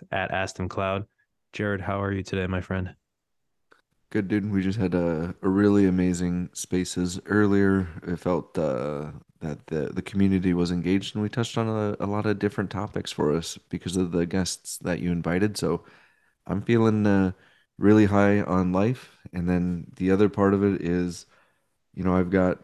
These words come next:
Speaker 2: the, the fun stuff obviously going on. So, you know, any, anybody who's interested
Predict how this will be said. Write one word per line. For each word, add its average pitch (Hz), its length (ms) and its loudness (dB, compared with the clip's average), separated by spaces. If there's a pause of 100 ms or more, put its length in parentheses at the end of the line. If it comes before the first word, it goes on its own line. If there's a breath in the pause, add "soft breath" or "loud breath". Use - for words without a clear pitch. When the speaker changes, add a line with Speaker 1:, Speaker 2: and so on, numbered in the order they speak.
(160)
Speaker 2:
the, 87 280 0
the 90 120 -4
fun 110 280 4
stuff 101 500 2
obviously 95 680 2
going 92 420 2
on. 104 280 2
So, 80 320 -2 (720 soft breath)
you - 80 -12
know, 85 160 0
any, 95 480 0
anybody 101 360 4
who's 98 260 4
interested 92 800 -2